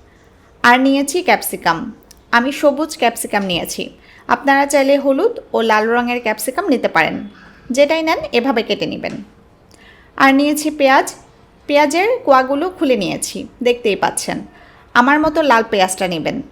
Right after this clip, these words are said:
এতে শাসলিক বেশি মজা হবে। এখন সবজিগুলো চিকেনের সাথে নিয়ে নিচ্ছি। সবগুলো সবজি চিকেনের সাথে দিয়ে ভালোভাবে মিশিয়ে নিব। এতে মশলাগুলো সবজির সাথেও ভালোভাবে লাগবে। সবজির সাথে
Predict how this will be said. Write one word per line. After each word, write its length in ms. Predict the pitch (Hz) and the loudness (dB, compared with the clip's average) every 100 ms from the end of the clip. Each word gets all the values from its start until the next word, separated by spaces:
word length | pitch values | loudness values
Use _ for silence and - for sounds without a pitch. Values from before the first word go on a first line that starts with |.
| - | -6
এতে 220 | 220 302 349 | -2 -2 -2
শাসলিক 440 | 277 226 - 349 233 | -2 -2 -4 -6 -2
বেশি 240 | 214 - | -2 -2
মজা 260 | 196 170 165 | -2 -2 -4
হবে। 260 | 175 - - - - - _ - - - - - - - - | -4 -8 -10 -16 -20 -20 _ -20 -20 -20 -20 -20 -20 -10 -4
এখন 220 | 226 269 | -2 -2
সবজিগুলো 540 | 269 277 - 285 285 381 480 | 0 -2 -2 -6 -2 -2 -2
চিকেনের 340 | 302 302 302 302 | -4 -4 -4 -4
সাথে 200 | 277 370 | -6 -4
নিয়ে 220 | 381 226 | -4 -2
নিচ্ছি। 360 | 180 - - 185 - - - - - - - - - - | -4 -8 -10 -12 -12 -20 -20 -20 -20 -20 -20 -20 -20 -8
সবগুলো 440 | - 320 277 320 339 | 2 2 2 -4 -2
সবজি 420 | 339 285 240 320 415 | 0 -2 -2 -4 -4
চিকেনের 440 | 494 269 269 262 277 | -4 -4 -2 -2 -2
সাথে 240 | 294 277 285 | -4 -4 -2
দিয়ে 260 | 226 226 269 508 | -4 -4 -4 -4
ভালোভাবে 520 | 262 262 277 254 269 415 | -2 0 0 -2 -4 -2
মিশিয়ে 360 | 262 233 233 185 | -2 -2 -4 -4
নিব। 140 | 160 - - _ _ _ - - - - | -6 -10 -12 _ _ _ -20 -20 -6 0
এতে 200 | 262 302 | 2 2
মশলাগুলো 640 | 254 247 - 269 269 277 403 - | 0 0 0 -2 0 -2 -4 -2
সবজির 380 | 294 240 294 302 302 | -2 -2 -4 -4 -2
সাথেও 340 | 254 - 311 494 | -2 -2 -2 0
ভালোভাবে 520 | 254 226 220 240 220 | 0 0 0 0 2
লাগবে। 380 | 185 160 - - - _ - _ _ - _ _ _ - | 2 0 -4 -12 -14 _ -20 _ _ -20 _ _ _ -8
সবজির 420 | - 285 269 311 | 0 0 0 -4
সাথে 260 | 320 311 339 | -4 -2 -2